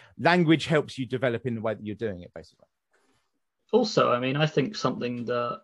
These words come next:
Speaker 2: makes a big difference is, like, look at, obviously, people over in the continent, over, like, in, in Europe, like, the proportion of Europeans who speak more than one language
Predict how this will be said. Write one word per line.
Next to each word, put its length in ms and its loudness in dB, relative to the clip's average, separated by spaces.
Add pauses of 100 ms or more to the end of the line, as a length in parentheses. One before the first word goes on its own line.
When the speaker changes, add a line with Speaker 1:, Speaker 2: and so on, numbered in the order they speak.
(100)
Speaker 2:
makes 400 -4
a 60 -4
big 200 -2
difference 580 -6
is, 200 -6
like, 380 -4 (320)
look 240 0
at, 80 0
obviously, 920 -2
people 280 -2
over 260 -2
in 80 -4
the 80 -6
continent, 480 0
over, 240 2
like, 300 2
in, 420 -2
in 160 -2
Europe, 580 4 (520)
like, 460 2
the 420 0
proportion 800 2
of 360 0
Europeans 800 2
who 140 -2
speak 420 -2
more 200 0
than 160 -4
one 180 -4
language 840 -2